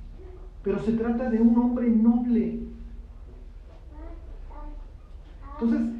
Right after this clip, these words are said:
¿qué es lo que está diciendo Jesús ahí en Jericó? "Miren, yo sé que ustedes esperan que yo soy el Mesías y que en este instante adiós Roma y adiós todo".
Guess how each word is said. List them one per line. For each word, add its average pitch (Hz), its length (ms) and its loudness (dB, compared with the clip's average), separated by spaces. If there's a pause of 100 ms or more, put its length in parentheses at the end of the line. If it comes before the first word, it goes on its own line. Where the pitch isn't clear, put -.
(140)
¿qué 302 80 -4
es 359 60 0
lo 370 100 2
que 311 80 -2
está 269 160 -2
diciendo 247 360 -2
Jesús 220 280 0
ahí 214 160 2
en 214 60 -2
Jericó? 208 320 0
"Miren, 233 300 8
yo 233 120 4
sé - 120 2
que - 100 -2
ustedes - 260 0
esperan 233 360 4
que - 100 2
yo 196 140 0
soy 247 160 0
el 226 80 8
Mesías 190 360 4
y 117 60 0
que 117 80 0
en 165 80 2
este 202 160 0
instante 180 320 2
adiós 170 260 4
Roma 185 340 4
y 180 60 -4
adiós 156 400 2
todo". 226 400 6